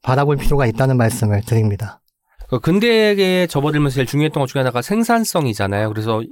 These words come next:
Speaker 2: 이 사람이 생산을 할 수 있는 주체인지 아닌지가 뭐 사람을, 의 질을 판단하는 굉장히 중요한 요소였는데 우리가 요새 많이 쓰는 표현 중에 인적 자원이라는
Speaker 1: 네.
Speaker 2: 말이 있잖아요. 그러니까 자원으로 활용이 가능한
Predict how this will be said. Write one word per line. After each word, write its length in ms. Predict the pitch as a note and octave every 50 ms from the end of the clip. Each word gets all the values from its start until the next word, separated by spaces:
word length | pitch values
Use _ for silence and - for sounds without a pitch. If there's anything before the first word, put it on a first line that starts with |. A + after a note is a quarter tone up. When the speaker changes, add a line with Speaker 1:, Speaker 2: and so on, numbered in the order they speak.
| - - _
Speaker 2:
이 80 | B2
사람이 500 | B2 C#3+ D#3 D3+ D3 C#3 C#3+ C#3+ C#3 C#3 C3+ - _ _
생산을 380 | - G#3+ G#3+ G3 G#3 G3 F#3+
할 80 | F#3 F3
수 140 | - - D#3+
있는 160 | C#3+ C#3 C3
주체인지 580 | C3 C#3 C3 - - D#3 D3+ D3 D3 C#3 C#3
아닌지가 840 | C3 A#2 A2 A2+ A2+ A2 G#2+ G2+ F#2+ - G#2+ G#2 A#2 A2+ A2+ A2 G#2 - - - - - _ _ _ -
뭐 160 | G#2 G#2 G#2+
사람을, 380 | - - E3+ E3+ D#3+ D#3+ D#3 - _ _ _ _ _ _ _ _ _ A2+
의 120 | A#2 A#2+
질을 400 | - - - C#3+ C#3+ C#3 D3+ D#3+
판단하는 500 | D#3+ - F#3 F#3+ F#3+ F#3+ F3 D#3+ C#3+ C3+ B2
굉장히 200 | B2 A2+ A2+ G#2+
중요한 320 | - - C3+ C#3 C#3+ C3
요소였는데 800 | A2+ G#2+ G#2+ - C3+ C3 A#2 G#2 G2 F#2+ F#2 G#2+ D3+ E3+ C#3+ G2+ F#2+ - - - - - - - _ -
우리가 240 | C3+ F#3 G3+ G#3 F#3+ - _ _ - - _ _ _ _ _ G#3+
요새 160 | D3 D#3 A3 F3+
많이 220 | C#3+ C#3 E3 F3+
쓰는 220 | - - G3 F#3+
표현 240 | F#3 - G3+ F#3+ F3+
중에 340 | D#3+ D#3+ D3+ D3+ C#3+ C3+ C3+ - _ _ _ - _ - _
인적 420 | C#3+ E3+ G3+ G3 - - A3 -
자원이라는 560 | - - - C3 C3+ D3 C#3+ C3 A#2 G#2+ G#2+ - _ _
Speaker 1:
네. 320 | B2 B2 C#3 D3 D3 D3 C#3
Speaker 2:
말이 260 | C3 B2 A2 G#2 G#2
있잖아요. 320 | G2 - - G#2+ G2+ G#2 A#2 C3+ B2
그러니까 80 | A2 -
자원으로 640 | - - - F3 G3+ B3 C4 B3+ A#3+ A#3 A3+ A3 G#3
활용이 280 | F#3+ A3+ B3 B3 B3 A#3
가능한 760 | G3 - - C3+ D3 F3 G3+ G3+ G3+ G3 G3 F#3+ F#3+ F#3+ F#3+